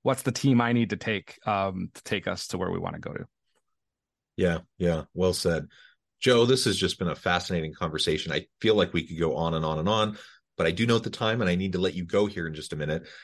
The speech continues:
Speaker 2: Uh, as we wrap things up for today, I just wanted to give you a chance to share with the audience how they can connect with you, find out more about your work, your team, and then give us the final word on the topic for today.
Speaker 1: Yeah. Um, so you can go to solston dot I O,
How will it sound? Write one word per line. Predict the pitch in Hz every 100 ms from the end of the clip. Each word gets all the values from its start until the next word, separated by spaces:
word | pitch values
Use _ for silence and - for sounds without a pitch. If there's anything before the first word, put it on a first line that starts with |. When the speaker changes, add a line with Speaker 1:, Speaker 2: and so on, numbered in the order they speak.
| - -
Speaker 2:
Uh, | 90
as | 82 95
we | 92
wrap | 87 95 95
things | 98 90
up | 90 87
for | - 82
today, | - 76 76
I |
just | 80 -
wanted | 80 76
to |
give | 80
you | 78 80
a |
chance | 78 73 73 -
to | 76
share | 80
with | 71
the | -
audience | 71 67 65
how | -
they | 69
can | 65 69
connect | - 101 110 -
with | 98 95
you, | 92 90 - - _
find | - 76
out | 73
more | 85 80
about | 76 76 -
your | 87 92 98 98 -
work, | 95 95 95 -
your | 98 95
team, | - 92 87 87 - _
and | 101
then | 123
give | 160
us | -
the | -
final | 101 90
word | 80 76
on | 73
the |
topic | 71 69 65
for | - 67
today. | - - _ _ _ _ _ _ _ _ _
Speaker 1:
Yeah. | 117 165 120 -
Um, | 127 127 127 123 120 117 - _ -
so | -
you | 131
can | 120 131
go | 127 131
to | -
solston | 131 - 120 117 - 127 120
dot | 123 120
I | 131 117
O, | 104